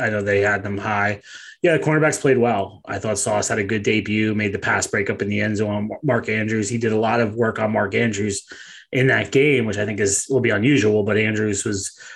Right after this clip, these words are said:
really the top target for the Ravens. And then, uh, T J Reed, pretty amazing, Jake. Just, you know, found out his father died right before the game.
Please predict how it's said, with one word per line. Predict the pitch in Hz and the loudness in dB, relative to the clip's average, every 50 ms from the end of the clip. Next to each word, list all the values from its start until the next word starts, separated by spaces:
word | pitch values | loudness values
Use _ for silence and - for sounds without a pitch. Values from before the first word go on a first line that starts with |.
| - - _ | -20 -8 _
really | - 135 135 131 120 | 2 4 6 6 4
the | 101 104 | 4 2
top | 98 - 120 104 101 | 0 -2 -2 -4 -4
target | - - 110 113 110 110 101 101 | -4 -2 -2 0 0 -2 -4 -4
for | 113 | -2
the | 107 104 | -2 0
Ravens. | 104 110 113 120 110 104 101 101 101 - - - _ | 2 2 2 2 2 0 0 -2 -4 -4 -6 -8 _
And | - 127 117 117 | -2 -2 0 2
then, | 117 117 117 120 117 117 | 2 2 2 2 2 2
uh, | 117 113 110 110 104 104 107 - - - | 2 0 0 0 0 -2 -4 -6 -8 -2
T | - 147 | 0 2
J | 135 131 120 | 2 4 4
Reed, | 113 120 120 120 - | 4 4 2 2 2
pretty | 131 135 127 | 2 2 4
amazing, | 117 120 123 123 120 117 120 113 | 4 4 4 2 2 2 0 0
Jake. | 107 120 117 117 110 - - | 0 0 0 0 -2 -4 -6
Just, | - 107 - - - - | -6 -4 -4 -4 -4 -4
you | 123 | -4
know, | 110 101 | -4 -2
found | - 127 127 127 127 | 0 2 2 4 4
out | 123 120 117 | 4 4 2
his | 104 - | 0 0
father | - 127 117 117 117 117 110 | -2 0 2 2 2 2 2
died | 117 117 113 113 120 110 | 2 2 2 2 4 4
right | 117 117 117 | 4 2 2
before | 113 - - 127 | 0 -2 -2 -2
the | 110 110 104 | -2 -2 -2
game. | 113 113 117 117 117 120 117 117 | 0 0 2 2 2 2 0 -2